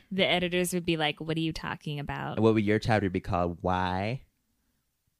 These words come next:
Speaker 2: Dot, dot, dot. I'm a
Speaker 1: Why
Speaker 2: stupid
Speaker 1: would it be
Speaker 2: bitch.
Speaker 1: called that?
Speaker 2: A story by Kim Kardashian. Okay. Jeff N. Can you
Speaker 1: That
Speaker 2: get
Speaker 1: sounds like just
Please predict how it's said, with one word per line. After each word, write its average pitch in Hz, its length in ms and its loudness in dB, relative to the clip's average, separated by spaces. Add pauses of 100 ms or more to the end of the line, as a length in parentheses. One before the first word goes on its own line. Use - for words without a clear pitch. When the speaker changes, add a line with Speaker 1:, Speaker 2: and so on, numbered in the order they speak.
(480)
Speaker 2:
Dot, 98 200 2
dot, 92 220 4
dot. 90 320 4
I'm 95 140 0
a - 40 2
Speaker 1:
Why 175 140 8
Speaker 2:
stupid 180 100 4
Speaker 1:
would 185 100 4
it 190 60 2
be 190 100 2
Speaker 2:
bitch. 175 80 -4
Speaker 1:
called 185 320 0
that? 127 400 -2 (1000)
Speaker 2:
A 101 60 -12
story 90 260 -6
by 82 200 -8
Kim 82 360 -12
Kardashian. - 580 -16 (160)
Okay. 143 440 -2 (500)
Jeff 135 380 0 (100)
N. 85 400 -6 (920)
Can 113 340 -4
you 120 240 -6 (100)
Speaker 1:
That 202 100 8
Speaker 2:
get - 120 4
Speaker 1:
sounds 226 180 8
like 190 220 4
just - 460 0